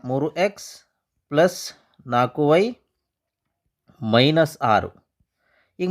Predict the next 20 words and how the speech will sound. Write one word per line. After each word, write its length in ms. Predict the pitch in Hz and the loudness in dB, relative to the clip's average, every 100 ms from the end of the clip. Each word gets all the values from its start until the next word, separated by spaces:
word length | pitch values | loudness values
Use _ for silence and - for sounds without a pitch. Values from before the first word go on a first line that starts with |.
| 180 | 4
ಮೈನಸ್ 260 | 208 247 226 | 4 2 2
ಮಾಡ್ಬೇಕಾಗಿರೋದ್ರಿಂದ, 880 | 208 196 196 180 165 156 143 131 151 | 2 2 2 0 0 0 -2 0 0
ಅಂದ್ರೆ 140 | 151 165 151 | 0 0 2
ಕಳಿಬೇಕಾಗಿರೋದ್ರಿಂದ 800 | 185 196 185 165 147 139 143 180 - | 2 2 2 2 2 0 -2 -4 0
ಕೆಳಗಿನ 320 | 151 180 190 180 | 2 2 0 -4
ಚಿಹ್ನೆ 180 | 165 165 | -2 0
ಎಲ್ಲ 120 | 147 175 | 0 2
ಬದಲಾಗ್ತವೆ. 420 | 143 135 123 - 101 | 2 2 0 -4 -6
ಪ್ಲಸ್ 180 | 143 135 165 | -6 -4 -4
ಇದ್ರೆ 160 | 156 143 | -2 0
ಮೈನಸ್, 320 | 139 175 240 - - 120 | 0 0 -2 -4 -12 -4
ಮೈನಸ್ 280 | 127 135 135 | 0 0 -2
ಇದ್ರೆ 160 | 113 160 - | -6 -6 -2
ಪ್ಲಸ್. 200 | 131 - | -4 -4
ಇದು 100 | 127 113 | -8 -2
ಪ್ಲಸ್ 180 | 139 - 151 | -2 0 -2
ಇದೆ, 120 | 190 170 | 0 0
ಮೈನಸ್, 380 | 117 123 180 - - _ _ _ _ _ _ _ _ _ _ - | 0 2 0 -2 -18 _ _ _ _ _ _ _ _ _ _ -4
ಇಲ್ಲಿ 200 | 135 180 135 | 2 4 4
ಮೈನಸ್ 320 | 143 160 | 2 0